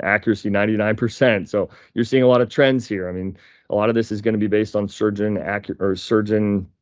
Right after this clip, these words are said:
uh, control and surgeon, uh, utilization of the product. A-, and there's a lot of things about navigation in general that I could talk about for hours about, you know, the, the user is in charge of the accuracy, so to speak.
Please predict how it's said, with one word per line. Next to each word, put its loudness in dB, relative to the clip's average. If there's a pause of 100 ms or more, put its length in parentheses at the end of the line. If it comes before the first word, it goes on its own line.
(540)
uh, 0
control 6
and -2
surgeon, 0
uh, 4
utilization 2
of -2
the -2
product. 0 (380)
A-, -2
and -2
there's 2
a 4
lot 6
of 2
things -2
about 0
navigation 0
in -4
general 2
that 0
I 2
could -6 (120)
talk -2
about 4
for -2
hours 4
about, -2 (320)
you -6
know, -4
the, 2
the 0
user 4
is 2
in -2
charge 4
of -2
the 0
accuracy, -2
so -4
to -8
speak. -8